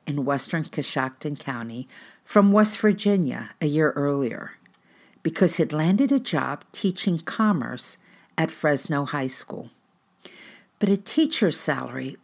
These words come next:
wasn't enough for Clyde and his wife, Minnie, who had four children under the age of seven, three girls and a boy, and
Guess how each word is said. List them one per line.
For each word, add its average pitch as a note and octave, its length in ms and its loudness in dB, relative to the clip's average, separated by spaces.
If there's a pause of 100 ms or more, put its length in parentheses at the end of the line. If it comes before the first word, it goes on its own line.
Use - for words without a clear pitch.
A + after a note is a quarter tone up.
(140)
wasn't A3+ 320 2
enough C3+ 280 2
for B2 180 -4
Clyde B2 600 0
and C3 140 -6
his B2+ 220 -2
wife, B2+ 320 -4
Minnie, A#2+ 400 -6 (440)
who F#3+ 140 2
had C3+ 260 2
four A3+ 420 2
children C3 640 -2
under C#3+ 180 -2
the C3 200 -6
age C3 240 -2
of E3+ 120 0
seven, B2+ 560 -4 (580)
three C3 200 0
girls D#3 460 -2
and B2 240 -8
a E3+ 60 -2
boy, D3 400 0 (800)
and G#3+ 360 4